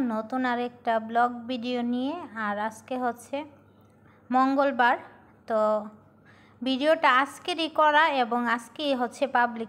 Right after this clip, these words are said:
করব সবার সাথে। আর এখন হচ্ছে সাড়ে সাতটা বাজে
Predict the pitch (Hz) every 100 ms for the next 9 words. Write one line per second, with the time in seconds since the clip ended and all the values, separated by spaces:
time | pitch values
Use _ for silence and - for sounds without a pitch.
0 | - 214 202 220 220 226 202 196 - 196
1 | 214 269 320 220 214 220 220 254 240 240
2 | 220 - 262 285 - - - - 277 240
3 | 247 285 - 247 220 202 214 311